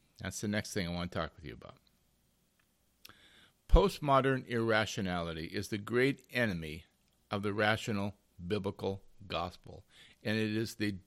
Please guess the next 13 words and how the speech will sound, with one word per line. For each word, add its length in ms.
dominant 600
philosophy 880
within 300
American 400
culture 320
right 200
now. 180
When 120
I 100
was 160
in 100
graduate 440
school 440